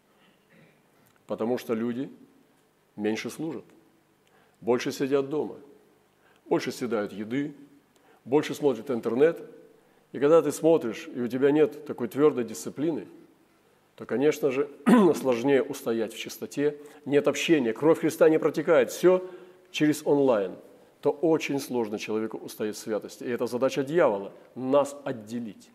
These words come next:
изолировать. И хотя мы можем изолированными быть телами, но духом мы должны быть вместе.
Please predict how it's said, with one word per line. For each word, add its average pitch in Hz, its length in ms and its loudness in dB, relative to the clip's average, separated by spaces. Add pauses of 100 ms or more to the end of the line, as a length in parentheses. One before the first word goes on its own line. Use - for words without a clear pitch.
(1200)
изолировать. 139 720 -2 (1300)
И 120 80 -6
хотя 151 280 4
мы 156 100 6
можем 151 300 4
изолированными 143 480 4
быть 139 240 -2
телами, 139 400 2
но 135 140 4
духом 131 460 0
мы 117 100 -2
должны 131 260 0
быть 147 160 -2
вместе. 160 380 -4